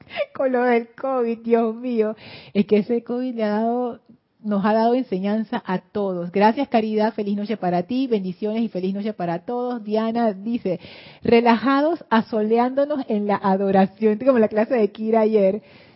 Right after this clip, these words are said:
Ay, qué belleza. Bendiciones. Gracias a ustedes por compartir. Gracias por sus comentarios. Gracias por sus preguntas, por,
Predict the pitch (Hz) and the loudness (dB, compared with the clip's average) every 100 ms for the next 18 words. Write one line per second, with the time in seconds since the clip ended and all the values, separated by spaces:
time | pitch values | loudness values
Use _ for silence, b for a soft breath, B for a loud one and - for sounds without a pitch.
0 | b b b _ _ _ _ 247 254 254 | b b b _ _ _ _ 2 4 4
1 | 240 220 214 202 202 196 - 185 196 - | 4 2 2 4 2 0 -2 -4 -6 -12
2 | _ _ - 214 202 190 185 - 208 208 | _ _ -4 0 0 -2 -6 -8 -2 0
3 | 196 196 196 202 208 220 262 220 - - | 2 0 0 2 2 2 0 -2 -2 0
4 | 254 262 269 - 220 208 208 190 190 190 | 4 4 0 -4 -8 -4 -6 -2 -2 -2
5 | - 269 269 277 - b b - 220 240 | -2 -2 0 -2 -6 b b 0 2 2
6 | 277 247 240 - 208 196 196 240 247 269 | 0 -2 -4 -4 -4 -4 -2 2 2 4
7 | 262 233 269 247 226 208 - 196 196 233 | 2 0 -2 -6 -8 -10 -4 0 0 -2
8 | 311 330 233 220 208 | -6 -4 -4 -4 -6